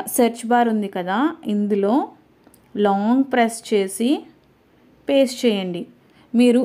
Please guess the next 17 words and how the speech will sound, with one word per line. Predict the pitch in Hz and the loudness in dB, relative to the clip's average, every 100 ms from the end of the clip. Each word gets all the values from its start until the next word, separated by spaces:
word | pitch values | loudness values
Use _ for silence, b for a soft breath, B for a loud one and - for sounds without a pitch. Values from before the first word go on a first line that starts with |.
| 247 | 4
ఇందాక | 233 233 240 247 247 247 226 | 4 6 4 2 0 0 2
Instagram-లో | 233 233 262 247 226 220 220 247 302 - 226 | 2 2 -2 0 0 0 0 0 -2 -2 0
రీల్ని | 233 240 240 247 330 - b b b b - | 2 4 4 4 2 -2 b b b b 0
కాపీ | 220 214 262 247 | 0 2 0 2
లింక్ | 240 233 | 2 2
చేశారు | 233 233 214 - | 0 0 -2 -2
కదా, | 185 190 240 339 - _ - 196 | -2 0 0 -2 -8 _ -8 -2
దాన్ని | 202 208 233 269 320 240 | 0 0 2 2 0 -2
ఇక్కడ | 240 214 254 240 220 | -4 -2 0 0 0
ఆ | 214 208 262 - _ _ - 220 | 0 -2 -6 -18 _ _ -4 0
లింక్ని | 220 226 233 277 311 | 2 2 2 2 2
ఇక్కడ | 294 370 302 | 0 0 2
పేస్ట్ | 233 233 - | 0 0 -2
చేశారన్నమాట. | 202 202 185 180 175 170 175 - b b b 233 | -2 -2 -4 -6 -10 -10 -14 -16 b b b -4
ఇప్పుడు | 240 233 262 320 240 | -2 0 0 0 2
ఈ | 240 240 | 2 0
ఇక్కడ | 240 | 0